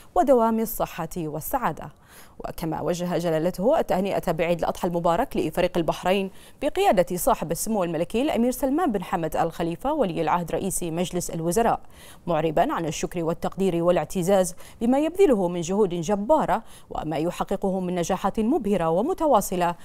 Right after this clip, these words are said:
في التعامل مع جائحة كورونا واحتواء تداعياتها عبر الخطط والتدابير الاحترازية المناسبة والتي أثمرت ولله الحمد عن انخفاض أعداد الحالات القائمة بشكل ملحوظ،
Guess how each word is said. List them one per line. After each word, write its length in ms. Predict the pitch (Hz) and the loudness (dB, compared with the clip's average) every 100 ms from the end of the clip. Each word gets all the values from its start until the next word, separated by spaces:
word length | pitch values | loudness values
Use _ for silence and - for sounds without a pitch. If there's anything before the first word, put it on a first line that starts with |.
| - - | -16 -6
في 60 | |
التعامل 600 | 254 240 202 202 196 202 196 | -4 0 2 2 0 0 2
مع 220 | 175 180 | 2 2
جائحة 640 | 202 185 175 - 170 170 156 | 2 -2 -2 -6 -2 -2 2
كورونا 480 | 277 220 151 135 143 - - - | 4 4 2 -4 -6 -18 -18 -6
واحتواء 800 | 156 151 156 - - 185 190 175 | -4 0 0 -2 0 2 2 0
تداعياتها 840 | 185 170 160 180 190 202 180 175 - - - | -2 0 2 0 0 -2 0 -2 -4 -2 2
عبر 220 | 214 254 | 4 2
الخطط 460 | 240 381 - 160 | 2 -2 -2 -2
والتدابير 720 | 160 165 262 381 339 311 185 165 | -2 -2 -2 -2 0 2 0 -2
الاحترازية 720 | - - 214 180 160 175 156 | -6 -6 -2 -2 -2 -4 -4
المناسبة 680 | 170 170 196 196 190 170 175 - - - | -4 -2 -2 0 0 0 0 -6 -18 -10
والتي 400 | - - 170 160 | -6 -4 -2 -2
أثمرت 440 | 165 180 165 160 | -2 0 0 2
ولله 340 | 170 165 165 170 | -2 0 -2 -2
الحمد 400 | 160 202 190 160 - - - | -2 -2 -2 -4 -12 -8 -2
عن 120 | 262 | 0
انخفاض 520 | 254 320 302 330 185 | 0 -4 -2 0 0
أعداد 440 | 165 175 170 156 | 0 0 2 0
الحالات 400 | 165 - 170 160 | -2 -2 0 0
القائمة 480 | 170 - 208 175 185 | -2 0 0 0 -2
بشكل 420 | 254 190 180 170 | -2 -2 -6 -6
ملحوظ، 440 | 165 160 - 233 | -4 -4 0 0